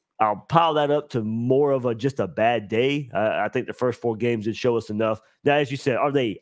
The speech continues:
as good as they showed in the first four games? Maybe not that good, but we were just looking for any kind of improvement on that side of the ball this year.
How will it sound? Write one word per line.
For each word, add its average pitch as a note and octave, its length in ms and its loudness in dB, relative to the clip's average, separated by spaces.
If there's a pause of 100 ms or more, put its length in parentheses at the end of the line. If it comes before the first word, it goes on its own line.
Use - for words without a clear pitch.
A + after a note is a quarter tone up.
as F3 360 0
good A3 160 2
as G#3 80 -2
they G3 100 0
showed G3 200 0
in F3+ 60 -2
the F3+ 60 -2
first F#3 240 -2
four F#3 160 0
games? F3 260 0
Maybe F#3+ 220 0
not E3+ 200 0 (240)
that C3+ 300 0
good, D#3+ 320 0 (460)
but A#2+ 600 2
we F#3+ 100 2
were A3+ 80 0
just C3+ 160 -2
looking A#2 180 -2
for G2 300 -6 (400)
any D#3+ 240 4
kind B2 160 -2
of F2+ 120 -8
improvement F2 480 -8
on G2 160 -4
that A2 240 -2
side G#2+ 160 -2
of F#2 80 -6
the F2+ 40 -10
ball F2+ 220 -4
this F2+ 180 -10
year. E2 240 -8